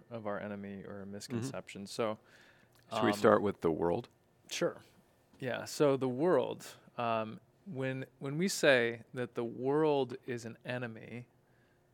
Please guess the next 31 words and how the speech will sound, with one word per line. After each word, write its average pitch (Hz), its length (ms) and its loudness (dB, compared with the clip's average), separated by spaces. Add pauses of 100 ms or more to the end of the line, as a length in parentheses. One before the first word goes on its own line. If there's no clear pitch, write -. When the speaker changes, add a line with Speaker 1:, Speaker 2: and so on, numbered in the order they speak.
(120)
Speaker 1:
against 131 500 -6
our 117 180 -2
spiritual 117 1120 -4 (320)
natures 117 920 -6
and 113 140 -2
our, 95 160 -4
Speaker 2:
Mm-hmm. 107 240 -14
Speaker 1:
our, 110 220 -4 (520)
uh, 110 340 -14
restored 127 680 -4
natures 117 600 -6
in 113 140 -10
Christ, 110 460 -2
our 110 140 -4
inner 127 280 -6
man, 107 500 -4 (140)
as 110 140 -12
we're 107 100 -6
waiting 107 280 -6
for 107 200 -12
the, 107 240 -6 (100)
the 107 180 -4
resurrection, 107 800 -4 (400)
Speaker 2:
Yeah. 170 160 -2 (540)
Speaker 1:
do 143 140 0
we 165 180 2
mean, 127 500 -4 (140)
Pastor 107 320 -6
John, 110 480 -14 (100)
that 113 400 0 (340)
the 104 340 -4